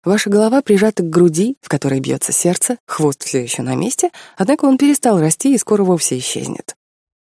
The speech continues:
Нервная трубка и кровеносные сосуды отчётливо различимы под тонким слоем прозрачной кожи, а по бокам туловища, сверху и снизу, появились по два небольших отростка — ваши будущие руки и ноги.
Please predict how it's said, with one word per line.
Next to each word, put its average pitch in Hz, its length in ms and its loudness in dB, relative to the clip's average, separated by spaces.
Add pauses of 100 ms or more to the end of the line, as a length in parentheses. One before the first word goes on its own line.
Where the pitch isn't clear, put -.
(200)
Нервная 220 400 4
трубка 233 320 0
и 180 80 2
кровеносные 196 560 2
сосуды 196 460 0
отчётливо 175 520 -2
различимы 170 600 0
под - 180 -6
тонким 139 340 -2
слоем 143 340 0
прозрачной 135 600 -4
кожи, 107 340 -4 (300)
а 151 100 -4
по - 80 -6
бокам 135 380 -4
туловища, 180 500 0
сверху 147 440 0
и 127 40 -10
снизу, 226 440 -2 (220)
появились 147 480 0
по 139 120 -2
два 135 240 -2
небольших 175 460 -2
отростка — - 520 -8 (160)
ваши 139 280 -6
будущие 127 480 -6
руки 233 340 -8 (160)
и 170 80 2
ноги. 127 380 -4